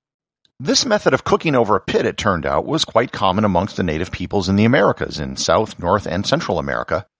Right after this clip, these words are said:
and it was adopted by the Europeans who settled in the region, particularly in the area we call the South today in the United States. As early as fifteen forty, the Spanish explorer Hernando de Soto reported having roasted pig over a barbacoa with the Chickasaw tribe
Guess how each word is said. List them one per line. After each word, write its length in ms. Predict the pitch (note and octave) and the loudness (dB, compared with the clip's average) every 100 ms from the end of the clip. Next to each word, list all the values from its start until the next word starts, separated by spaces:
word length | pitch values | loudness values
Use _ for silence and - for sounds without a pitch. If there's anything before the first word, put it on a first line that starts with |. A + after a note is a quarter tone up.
| - - - | -14 -12 0
and 80 | D3+ | 2
it 40 | |
was 160 | D#3+ D3+ | 4 2
adopted 460 | B2 F3 G#3 G#3+ | 2 2 2 2
by 100 | D3 | 2
the 120 | A#2 | 2
Europeans 560 | A2 G#2 G2+ - A2 G2+ | 4 4 2 4 4 4
who 80 | G2 | 0
settled 340 | - - B2+ | 2 2 2
in 80 | G2+ | 0
the 60 | C#2+ | -2
region, 400 | D2+ D#2+ E2+ F#2 _ - | -6 -6 -8 -8 _ -4
particularly 840 | A2 - G#3 C#4+ B3+ B3 A3+ A3+ | -4 -2 -6 -4 0 2 2 0
in 80 | F3+ | 0
the 140 | G3 | 0
area 280 | G#2+ F#2 F2+ | 2 2 2
we 200 | E2+ A#2+ | 0 -2
call 320 | - G#2+ G2+ | -2 0 0
the 120 | E2+ G2 | 0 -2
South 540 | - - B2 A2 - | 2 2 2 0 -2
today 300 | - E2+ D#2 | 0 0 0
in 80 | G2+ | 2
the 80 | G#2+ | 2
United 340 | D2+ C#2+ D2 | 2 -2 -2
States. 500 | - G2 - - - _ _ _ _ - - - - | 0 0 -2 -12 -14 _ _ _ _ -16 -14 -8 2
As 140 | F3 | 2
early 300 | - B3+ G#3+ | 4 4 4
as 100 | D#3 | 2
fifteen 380 | - D#3 - A#2 | 4 0 4 2
forty, 340 | - C3+ G2 A2 | 4 2 2 2
the 100 | B2 | 0
Spanish 400 | - F#2 G2+ D3 | 2 2 2 -2
explorer 420 | - - E2 F2 | -2 -2 0 0
Hernando 360 | G2+ F2+ G2+ | 2 2 2
de 140 | F#2 F2 | 0 0
Soto 260 | - C3 | 2 2
reported 460 | F#2+ A2 - B2 A#2 | 4 0 2 0 0
having 360 | G#2 G2+ G2+ F2 | 0 2 2 2
roasted 400 | A#2 - G2+ - | 0 0 -4 0
pig 300 | C#3+ A#2 G2 | 0 2 2
over 240 | F#2 F#2 | 2 2
a 60 | E2+ | 2
barbacoa 680 | F2 E2+ D#2+ - D2+ G#2+ | 2 2 -2 -2 2 2
with 140 | A#2+ G#2+ | 0 -4
the 100 | G2 | -6
Chickasaw 440 | - - - F2 | -6 -4 2 2
tribe 420 | - E2+ D#3 - | 2 2 2 0